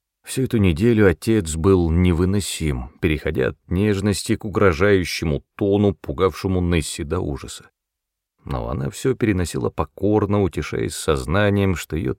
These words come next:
тактика — гораздо умнее, гораздо тоньше, чем его шумное хвастовство и угрозы. Несси верила, что стипендию отдадут ей. Эту неделю после экзамена ее уверенность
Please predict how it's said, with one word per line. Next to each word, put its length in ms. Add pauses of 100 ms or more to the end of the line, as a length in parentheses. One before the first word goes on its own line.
тактика — 680 (580)
гораздо 500
умнее, 680
гораздо 540 (300)
тоньше, 580
чем 260
его 500 (340)
шумное 500
хвастовство 760
и 60
угрозы. 580 (1000)
Несси 340
верила, 540
что 200
стипендию 800
отдадут 480
ей. 520 (500)
Эту 240
неделю 460
после 400
экзамена 560
ее 280
уверенность 840